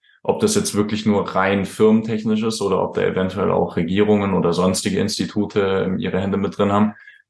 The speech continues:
Hierzu gibt's aber keine Informationen, nicht dass ich wüsste. Also wenn's da Informationen geben würde, würden wir euch die natürlich auch mitteilen. Aber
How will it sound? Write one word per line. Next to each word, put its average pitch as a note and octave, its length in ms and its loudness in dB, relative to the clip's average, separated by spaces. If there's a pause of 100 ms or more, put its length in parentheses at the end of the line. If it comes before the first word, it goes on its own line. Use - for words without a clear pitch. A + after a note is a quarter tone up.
Hierzu G#2+ 680 4
gibt's G#2+ 240 0
aber G2 180 4
keine G#2 380 2
Informationen, G2+ 720 2
nicht F#2+ 160 -6
dass F#2 160 -4
ich - 120 -6
wüsste. G2+ 400 2
Also E2+ 220 -2
wenn's F2 220 0
da F2 140 0
Informationen F2 580 0
geben F2 180 0
würde, F2 240 2
würden F2 180 0
wir E2+ 60 2
euch E2+ 140 0
die - 80 -8
natürlich E2+ 320 -4
auch E2 80 -6
mitteilen. F#2+ 400 -2
Aber E2 320 0